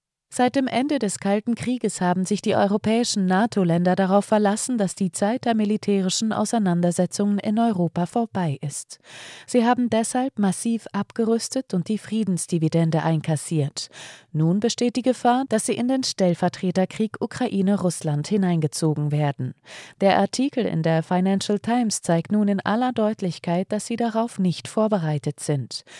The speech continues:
Trotzdem rühren Politiker von London über Paris bis nach Berlin die Kriegstrommeln,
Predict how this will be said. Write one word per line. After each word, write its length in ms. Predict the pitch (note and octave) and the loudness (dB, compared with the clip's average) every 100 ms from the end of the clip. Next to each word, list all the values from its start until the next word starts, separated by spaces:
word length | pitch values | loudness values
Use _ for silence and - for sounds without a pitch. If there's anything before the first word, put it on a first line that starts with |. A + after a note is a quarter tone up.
| - - | -20 -20
Trotzdem 560 | - D#3 D#3 - F#3+ F#3 | -2 0 2 0 0 2
rühren 360 | F#3 G#3 G3 G3 | 2 2 2 2
Politiker 580 | G#3+ A3 B3+ A3+ F#3+ | 2 2 2 2 2
von 240 | F#3 G3+ G3+ | 2 2 4
London 420 | G#3 B3+ C4 A#3+ | 4 4 2 2
über 240 | A3 G3+ | 2 2
Paris 480 | G3+ G#3+ G3+ G#3+ A3+ | 2 0 0 0 -2
bis 180 | - G#3+ | -2 0
nach 180 | G#3 F#3+ | 0 2
Berlin 360 | G3+ F#3+ G3 | 2 4 2
die 120 | G3 B3 | 0 -2
Kriegstrommeln, 880 | - G#3+ - - D#3+ D#3 C#3+ C3 | -2 -4 -4 -2 0 2 2 0